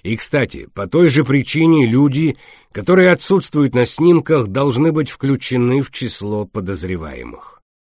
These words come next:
Но вы так и не ответили на вопрос о том, каким образом, по вашему мнению, могло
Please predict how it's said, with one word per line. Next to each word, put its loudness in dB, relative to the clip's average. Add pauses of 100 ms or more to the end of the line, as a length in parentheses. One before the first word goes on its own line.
(300)
Но 2
вы -2
так -6
и -2
не 0
ответили -4
на -4
вопрос -6
о -10
том, -2
каким -2
образом, -2
по -6
вашему -6
мнению, -2
могло -2